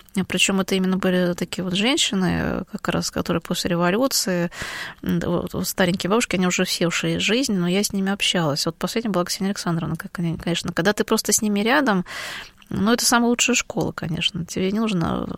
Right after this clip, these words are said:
чтобы тебе что-то рассказывали, учили тебя о жизни. Ты просто, когда с ними живешь, ну, просто рядом находишься,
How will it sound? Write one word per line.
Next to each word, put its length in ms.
чтобы 200
тебе 100
что-то 220
рассказывали, 580
учили 240
тебя 300
о 40
жизни. 300
Ты 100
просто, 280
когда 120
с 80
ними 200
живешь, 420
ну, 100
просто 300
рядом 220
находишься, 640